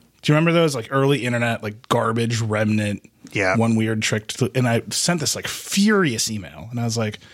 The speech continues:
Speaker 1: "I am working <laughs> my ass off at this event," and, like, some other person was like, "Those ads on your page suck," and it just, like, sent me in a spiral. So I sent this email, "We gotta get these ads off," and I received an email back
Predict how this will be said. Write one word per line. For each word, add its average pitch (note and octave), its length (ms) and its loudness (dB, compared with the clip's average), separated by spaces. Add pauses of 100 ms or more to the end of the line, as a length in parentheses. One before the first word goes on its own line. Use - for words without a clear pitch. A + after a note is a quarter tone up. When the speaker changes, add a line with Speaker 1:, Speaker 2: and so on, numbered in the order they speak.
(460)
Speaker 1:
"I B2 120 2
am A2+ 280 -2
working C#3 560 2
<laughs> - 60 -4
my C3+ 100 0
ass - 420 -4
off - 300 -8 (640)
at D3+ 140 4
this C#3+ 200 2
event," D#3 420 2 (380)
and, C#3 120 4
like, B2+ 320 -2
some D#3 260 2
other E3 240 4
person B2+ 380 0
was G#2+ 120 -2
like, G#2+ 160 -4 (560)
"Those D#3 180 4
ads D#3+ 240 2
on C3+ 60 -2
your G#2+ 80 -6
page - 240 -8
suck," - 380 -8 (160)
and A#2+ 80 0
it A2+ 60 0
just, A2 180 -4
like, G2 160 -8
sent A#2+ 180 0
me A2+ 100 0
in G2 60 -6
a F#2+ 60 -6
spiral. - 300 -8
So - 120 -4
I A2 40 0
sent A3 180 0
this F#3 160 0
email, B2+ 180 0
"We A2 80 -2
gotta F#3+ 200 4
get E3+ 100 0
these C3 160 -4
ads A2+ 160 -2
off," G#2+ 120 -8 (260)
and A#2 80 -2
I A#2 40 0
received C3+ 280 0
an B2 100 -2
email B2+ 240 0
back E3 460 0